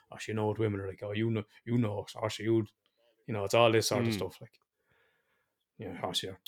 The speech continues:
Speaker 1: women, you know, you know what they're like."
Speaker 2: Yeah, yeah, yeah.
Speaker 1: Um, this sort of thing.
Speaker 2: Um, it, it's just interesting what you're saying about the relationship. Just one thing that was kind of popped into my head there. You know, in any typically, typical relationship, there has to be a balance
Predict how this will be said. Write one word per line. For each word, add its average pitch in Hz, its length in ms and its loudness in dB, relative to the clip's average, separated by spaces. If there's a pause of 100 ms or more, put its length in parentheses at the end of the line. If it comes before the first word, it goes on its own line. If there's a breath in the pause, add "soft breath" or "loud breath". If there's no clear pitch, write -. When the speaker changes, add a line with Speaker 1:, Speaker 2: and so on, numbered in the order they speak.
(120)
Speaker 1:
women, 90 300 -8
you 95 100 -14
know, 98 300 -8
you 101 100 -14
know 107 120 -2
what 101 160 -6
they're 82 120 -6
like." 80 100 -6
Speaker 2:
Yeah, 92 200 2
yeah, 87 380 0 (260)
yeah. - 100 -12 (100)
Speaker 1:
Um, - 380 -12 (280)
this 180 140 -8
sort 107 220 -12
of 95 100 -12
thing. 110 120 -10
Speaker 2:
Um, 87 440 -4 (180)
it, 170 120 4
it's 190 200 4
just 240 160 2
interesting 175 400 4
what 107 140 -2
you're 101 80 -8
saying 110 180 4
about 92 180 -2
the 92 60 -4
relationship. 92 640 -2
Just - 180 -6
one 131 180 0
thing 113 160 0
that 92 80 -2
was 87 220 -4 (320)
kind - 140 -8
of 90 120 -8 (580)
popped 101 260 0
into 95 160 -6
my 95 80 -4
head 92 220 -2
there. 95 200 -4 (760 loud breath)
You 143 140 -6
know, 135 100 6
in 123 220 6
any 156 200 6
typically, 117 640 0
typical 117 320 0
relationship, 104 640 0
there 98 120 0
has 131 200 0
to - 80 -10
be 110 120 2
a 92 60 2
balance 101 600 2